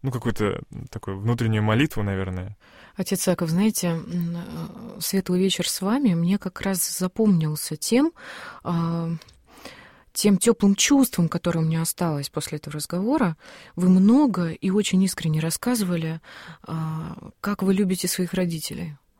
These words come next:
Speaker 2: И это меня так, м, тронуло сильно. И я еще раз и еще раз паки и паки поняла, насколько это важно дать, э,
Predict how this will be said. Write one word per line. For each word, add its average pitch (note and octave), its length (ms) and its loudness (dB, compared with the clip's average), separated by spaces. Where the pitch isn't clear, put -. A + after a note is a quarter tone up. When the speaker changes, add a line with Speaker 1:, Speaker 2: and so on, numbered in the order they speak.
Speaker 2:
И F3+ 160 2
это F#3 200 0
меня F3+ 340 4
так, - 480 -6
м, D#3+ 380 -4
тронуло G3 500 2
сильно. D3+ 540 -4
И E3+ 260 -2
я E3+ 160 -2
еще F#3 320 0
раз G3+ 240 -2
и G3+ 80 0
еще G3 380 0
раз E3 180 -2
паки - 360 -4
и - 20 -2
паки F#3+ 340 -4
поняла, E3 580 -2
насколько G3 540 -2
это F3+ 160 -8
важно F3 560 -2
дать, F3+ 420 -2
э, - 200 -8